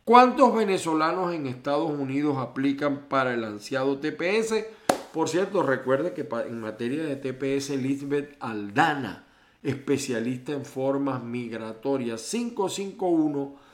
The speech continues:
dos cinco ocho, nueve cuatro dieciséis. Nos vamos con el diario La Voz.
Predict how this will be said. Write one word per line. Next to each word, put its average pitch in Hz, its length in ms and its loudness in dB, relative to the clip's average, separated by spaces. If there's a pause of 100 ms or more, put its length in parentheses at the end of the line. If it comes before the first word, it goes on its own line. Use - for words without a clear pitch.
(220)
dos 156 440 4
cinco 135 420 0
ocho, 127 380 0
nueve 110 520 -4
cuatro 117 640 -2
dieciséis. 107 1120 -6 (520)
Nos 170 280 4
vamos 196 460 10
con 180 260 6
el 151 240 2
diario 175 560 4
La 151 140 6
Voz. - 1000 0